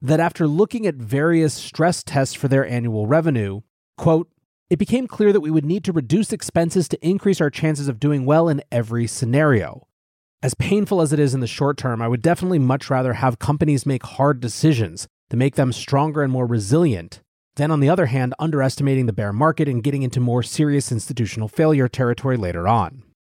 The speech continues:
A second big update from crypto land, another member of Sam's inner circle at F T X has met with prosecutors and is looking to cut a deal. According to a Bloomberg report from last night, former head of engineering at F T X, Nishad Singh, attended what's called a proffer session last week,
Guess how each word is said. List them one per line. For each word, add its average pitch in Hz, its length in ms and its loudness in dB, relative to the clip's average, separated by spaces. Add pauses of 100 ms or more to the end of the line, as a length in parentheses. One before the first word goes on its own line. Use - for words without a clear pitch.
(440)
A 135 80 2
second 151 440 -2
big 147 180 0
update 147 340 0
from 131 160 -2
crypto 139 320 0
land, 139 320 0
another 165 320 2
member 165 300 2
of 156 100 -2
Sam's 127 340 -2
inner 113 160 -4
circle 165 420 -2
at 135 60 -2
F 120 140 -8
T 127 160 -2
X 151 160 -4
has 113 160 -2
met 113 200 0
with 214 160 -6
prosecutors 143 600 -2
and 135 100 0
is 131 120 -4
looking 104 260 -4
to 113 80 -4
cut 92 220 -4
a - 20 -6
deal. 107 400 2 (720)
According 139 300 0
to 139 100 -4
a 113 60 -2
Bloomberg 175 380 2
report 175 280 0
from 139 140 -4
last 107 260 -2
night, 165 240 0
former 170 280 0
head 156 140 2
of 143 60 0
engineering 143 480 0
at 135 80 0
F 127 140 -2
T 135 120 -2
X, 131 200 -4
Nishad 104 360 -2
Singh, 160 360 0 (180)
attended 165 380 0
what's 151 180 0
called 147 220 0
a 143 40 -4
proffer 160 520 0
session 107 360 -2
last 104 300 -2
week, 160 280 2